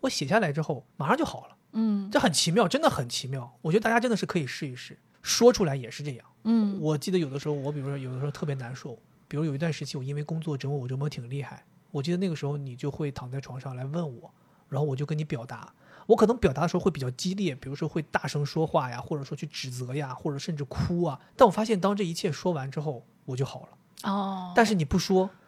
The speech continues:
Speaker 1: 它憋在那儿，一天、两天、三天，它也不会好。
Speaker 2: 嗯。
Speaker 1: 所以真的就是你那个时候叫我说，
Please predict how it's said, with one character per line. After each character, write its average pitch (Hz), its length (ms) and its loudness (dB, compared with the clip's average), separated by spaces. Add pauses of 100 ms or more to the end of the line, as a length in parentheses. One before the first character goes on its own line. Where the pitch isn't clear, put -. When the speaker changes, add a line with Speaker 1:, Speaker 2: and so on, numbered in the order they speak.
Speaker 1:
它 - 140 0
憋 196 160 10
在 180 140 4
那 147 100 2
儿， 123 160 -6 (300)
一 226 120 2
天、 151 320 2
两 147 220 4
天、 156 220 0
三 180 200 2
天， 175 160 0
它 190 140 2
也 156 140 0
不 131 120 -6
会 135 120 -4
好。 - 200 -12 (200)
Speaker 2:
嗯。 208 500 0
Speaker 1:
所 220 160 4
以 214 60 4
真 220 180 8
的 190 100 6
就 185 120 2
是 180 60 2
你 147 160 -2
那 185 100 4
个 208 60 6
时 - 60 -2
候 147 60 0
叫 143 220 2
我 123 260 -4
说， 139 320 -6